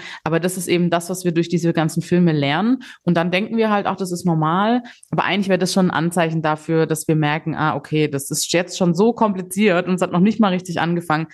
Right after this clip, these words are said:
Das wäre eigentlich schon so ein Hinweis darauf, dass es doch sehr toxisch ist. Und in Familienkonstellationen ist es eigentlich auch von Anfang an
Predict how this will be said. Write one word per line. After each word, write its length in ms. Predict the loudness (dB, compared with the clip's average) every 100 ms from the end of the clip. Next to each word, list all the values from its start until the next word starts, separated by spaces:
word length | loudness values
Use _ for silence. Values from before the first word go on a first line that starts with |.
| -18 -8
Das 120 | -2
wäre 140 | -2 -2
eigentlich 220 | -4 -2
schon 160 | -2
so 80 | 2
ein 60 | 4
Hinweis 440 | 4 4 2 -2
darauf, 500 | -2 -2 0 0 -2 -4
dass 160 | -4
es 100 | -4
doch 180 | -4 -4
sehr 540 | -4 0 0 0 -2 -4
toxisch 460 | -6 -2 -4 -2
ist. 260 | 0 -2 0
Und 200 | 0 2
in 100 | 0
Familienkonstellationen 1600 | 0 2 4 4 4 4 2 0 0 0 2 0 0 2 4 4 2
ist 160 | -2
es 180 | -4 -2
eigentlich 240 | -2 0
auch 80 | -2
von 140 | -2 -2
Anfang 320 | -2 -2 -2
an 380 | 2 2 2